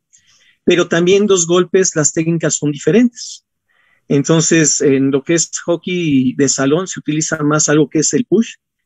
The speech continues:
que es empujar la pelota con el bastón. Y en el hockey sobre pasto, pues, se utilizan más los golpes, que son los hits, de revés, de canto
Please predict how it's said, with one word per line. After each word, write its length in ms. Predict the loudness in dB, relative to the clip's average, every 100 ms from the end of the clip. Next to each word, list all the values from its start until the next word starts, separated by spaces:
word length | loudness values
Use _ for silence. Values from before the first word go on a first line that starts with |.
| _
que 80 | 0
es 120 | 2
empujar 640 | 0 -4 -6 -2 0 -2 -4
la 200 | -4 -2
pelota 380 | 0 2 0 -4
con 280 | -10 -6 -2
el 120 | -2
bastón. 400 | -2 -2 -2 -4 _ _ _ _ _ _ -2
Y 220 | 2 4
en 380 | 6 4 4 2
el 200 | 2 0
hockey 280 | -4 -4 -2
sobre 260 | -2 -2
pasto, 460 | -2 -2 -2 -6 -10 _ _ _ _
pues, 160 | -2 -2
se 80 |
utilizan 400 | -2 -6 -4 -2
más 160 | 0 0
los 180 | 0 0
golpes, 520 | -2 -4 -6 -16 -16 _ -10 -10 -6
que 100 | -4
son 200 | 0 2
los 180 | 2 4
hits, 320 | 2 0 -12 _ _ _ _
de 160 | -2 0
revés, 560 | 2 4 4 4 4
de 100 | 0 -4
canto 680 | -2 -2 0 2 4 2